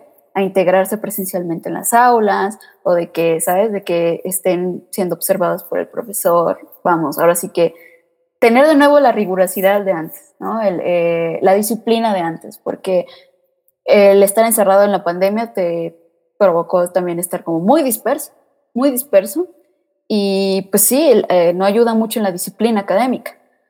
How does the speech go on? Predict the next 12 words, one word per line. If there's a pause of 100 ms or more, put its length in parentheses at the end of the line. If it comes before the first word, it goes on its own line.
(180)
Entonces,
ahorita
creo
que
es
el
mayor
reto,
el,
el (240)
sacar
adelante